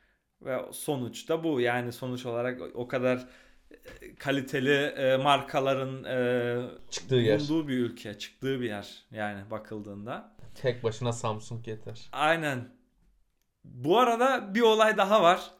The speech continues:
Speaker 1: Mesela biz bunu çok tartışırız. Türkiye'de de, Almanya'da da. Doğduğun zaman bir yaşında mı doğarsın, sıfır yaşında mı doğarsın?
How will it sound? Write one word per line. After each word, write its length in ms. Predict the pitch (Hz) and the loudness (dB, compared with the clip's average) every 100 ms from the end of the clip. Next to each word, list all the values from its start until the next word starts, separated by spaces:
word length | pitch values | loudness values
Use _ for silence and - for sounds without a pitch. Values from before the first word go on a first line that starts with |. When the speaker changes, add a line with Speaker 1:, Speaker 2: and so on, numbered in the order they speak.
| _ 135 | _ -6
Speaker 1:
Mesela 460 | 143 180 180 180 | 0 4 6 6
biz 180 | 202 190 | 2 -2
bunu 200 | 202 214 | -2 0
çok 240 | 208 214 185 | 2 2 6
tartışırız. 720 | 143 - - 127 107 107 - | 6 6 -4 -6 -6 -8 -4
Türkiye'de 680 | 180 175 - 123 117 117 127 | 0 0 0 2 2 0 0
de, 280 | 180 - - _ _ _ _ - | -2 -2 -14 _ _ _ _ 4
Almanya'da 760 | 135 160 185 180 147 123 117 | 6 8 6 6 4 4 2
da. 200 | 107 104 - _ _ _ _ 139 | -2 -6 -10 _ _ _ _ 4
Doğduğun 440 | 165 202 233 226 | 6 8 4 4
zaman 380 | 214 214 214 208 | 4 6 4 4
bir 120 | 220 | 4
yaşında 480 | 226 214 220 214 226 | 6 6 4 6 6
mı 180 | 233 233 | 6 6
doğarsın, 640 | 240 233 233 - 254 339 - - - | 8 8 6 2 2 0 -8 -14 -12
sıfır 460 | - - 214 196 180 | 0 2 2 4 8
yaşında 440 | 175 175 185 180 | 8 6 2 2
mı 160 | 170 139 | 2 2
doğarsın? 560 | 131 127 120 165 196 | 4 4 2 -4 -6